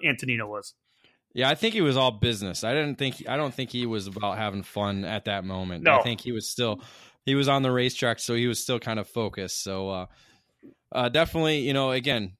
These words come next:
Speaker 2: with that young age, there's a lot to learn, and, you know, maybe, maybe we'll get him to, uh, to learn how to do some interviews and, and some celebrations.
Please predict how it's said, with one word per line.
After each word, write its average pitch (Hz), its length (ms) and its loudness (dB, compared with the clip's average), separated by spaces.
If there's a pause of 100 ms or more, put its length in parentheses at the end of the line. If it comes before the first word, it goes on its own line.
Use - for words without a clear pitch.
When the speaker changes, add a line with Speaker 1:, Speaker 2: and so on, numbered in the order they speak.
Speaker 2:
with 117 180 -2
that 127 180 2
young 131 240 2
age, 123 260 0
there's 107 180 -4
a 110 60 -2
lot 127 260 2
to 135 100 -2
learn, 127 420 0
and, 113 400 -4
you 151 100 -2
know, 147 80 0
maybe, 143 340 2
maybe 143 300 0
we'll 139 200 2
get 127 200 0
him 127 160 2
to, 120 420 -2
uh, 110 500 0 (100)
to 120 120 -6
learn 120 280 -2
how 113 120 0
to 110 160 -2
do 113 200 -4
some 117 200 -4
interviews 120 560 0
and, 110 220 -2
and 110 180 -4
some 107 200 -4
celebrations. 101 800 -4